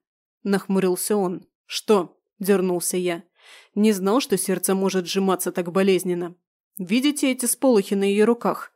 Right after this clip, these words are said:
спросил парень. Я кивнул. "Это магические потоки.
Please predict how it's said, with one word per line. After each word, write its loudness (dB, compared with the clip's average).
спросил 0
парень. -4
Я -2
кивнул. -4
"Это 0
магические 0
потоки. -2